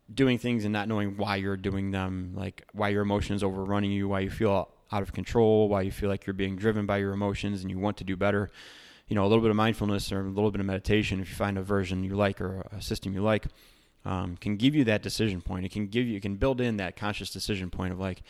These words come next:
"Okay, I'm gonna be a jerk or not, or I'm gonna approach this in this way or not." So just a little, a little case for mindfulness, all right? Let me look back at my notes here. I think we got pretty much all of it. Basically a story about how I sabotaged myself and turned into a jerk to my kids,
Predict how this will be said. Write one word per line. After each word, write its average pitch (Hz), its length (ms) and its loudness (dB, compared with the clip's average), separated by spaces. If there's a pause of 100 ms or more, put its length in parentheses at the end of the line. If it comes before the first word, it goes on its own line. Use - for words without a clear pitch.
(260)
"Okay, 95 260 -2
I'm 101 180 0
gonna 95 140 -2
be 92 140 -2
a 90 40 -2
jerk 92 260 -2
or 95 60 -2
not, 92 240 -4
or 98 100 -6
I'm 98 160 0
gonna 95 160 -2
approach - 340 -2
this - 280 -8 (640)
in 104 80 -2
this 95 180 0
way 95 120 -2
or 87 100 -2
not." 87 240 -2 (560)
So - 140 6
just 175 160 2
a - 20 6
little, 131 340 6 (520)
a 131 60 -4
little 135 140 6
case 113 320 0
for 98 160 -4
mindfulness, 92 640 -2
all 95 80 2
right? 98 160 2
Let - 320 -20
me 156 80 2
look 156 140 4
back 143 180 6
at 127 60 4
my 107 100 4
notes 101 280 2
here. 98 100 2
I 98 40 -2
think 156 220 -4
we 156 80 0
got 104 320 0
pretty 139 180 0
much 98 220 -2
all 98 240 -2
of 95 100 -4
it. 87 160 -4 (920)
Basically 131 360 4
a 98 40 2
story 98 280 2
about 92 260 2
how 101 280 0
I 92 80 0
sabotaged 98 580 0
myself 92 380 -2
and 95 100 -4
turned 98 180 0
into 95 200 0
a 92 60 -4
jerk 90 280 -2
to - 80 -4
my 90 120 -2
kids, 92 400 -4